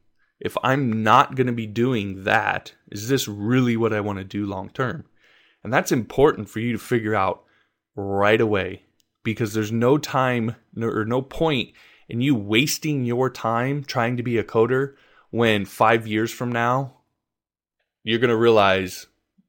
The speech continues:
"Well, this isn't what I wanted to do with my life. This isn't what I thought it was gonna be."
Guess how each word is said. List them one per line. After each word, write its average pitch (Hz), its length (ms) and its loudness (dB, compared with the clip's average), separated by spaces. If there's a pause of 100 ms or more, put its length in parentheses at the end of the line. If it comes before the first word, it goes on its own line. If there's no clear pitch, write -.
(260)
"Well, 92 140 -10
this 107 180 -6
isn't 107 260 -4
what 101 140 -2
I 98 80 -2
wanted 95 320 -6
to 90 60 -10
do 104 180 -2
with 95 180 -4
my 90 120 -8
life. 90 400 -8 (300)
This 101 160 -6
isn't 101 260 -4
what 98 160 -2
I 92 60 -4
thought 92 260 -2
it 87 60 -4
was 92 160 -8
gonna 92 200 -8
be." 98 480 -6